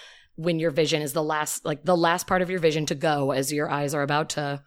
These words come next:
shut and go into that eternal sleep. You would most likely see a tunnel as your visual system is shutting down." So he sort of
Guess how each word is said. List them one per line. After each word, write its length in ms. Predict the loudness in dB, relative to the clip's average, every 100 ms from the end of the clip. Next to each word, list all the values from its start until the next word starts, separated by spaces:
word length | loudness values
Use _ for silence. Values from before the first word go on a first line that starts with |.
| _ _
shut 640 | -8 -2 4 4 4 -4 -6
and 160 | -6
go 140 | -4 -4
into 220 | -4 -4
that 180 | -4 -4
eternal 420 | -6 -6 -4 -4
sleep. 480 | -2 -2 0 -2 -8 -20 -20 -8
You 200 | -6 -4
would 400 | 2 2 2 -2 -6
most 320 | -4 -4 -4
likely 360 | -8 -6 -6
see 420 | -6 -6 -6 -6 -8 -10
a 80 |
tunnel 360 | -10 -10 -10 -8
as 160 | -8 -8
your 120 | -6
visual 260 | -6 -8
system 340 | -12 -12 -12 -12
is 80 | -8
shutting 300 | -8 -10 -10
down." 300 | -10 -10 -10
So 160 | -10
he 240 | -8 -6 -6
sort 260 | -2 0
of 220 | 0 -4